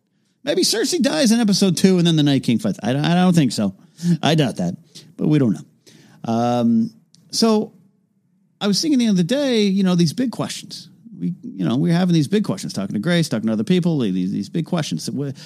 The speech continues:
how, wh-, what's gonna happen to the Night King? Are they gonna win? When will the win? When will the victory happen? Who's gonna go in that fight?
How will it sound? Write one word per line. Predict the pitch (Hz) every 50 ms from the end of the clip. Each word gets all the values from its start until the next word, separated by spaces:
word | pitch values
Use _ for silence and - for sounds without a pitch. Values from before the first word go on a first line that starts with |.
| - -
how, | - 147 135 131 139
wh-, | 135 135 120 120
what's | 131 139 -
gonna | - 123 110
happen | 107 92 101
to | 101
the | 123
Night | 160 185 180 151
King? | - 175 165 160 156 131
Are | 110
they | 92 98
gonna | 101 98
win? | 113 139 180 190 180 185 185 180 185 180 180 165 120
When | 113 175 202 196
will | 190 190
the | 180 175
win? | 180 180 185 180 175 175
When | 165 165 165 156
will | 131
the | 120
victory | 113 127 117 - - 117
happen? | 135 185 220 196 180 190 180
Who's | 160 143 123
gonna | 113 - 113 110
go | 107 117 110 107
in | 104
that | 107 113 - - _ _ _
fight? | - 220 107 98 95 -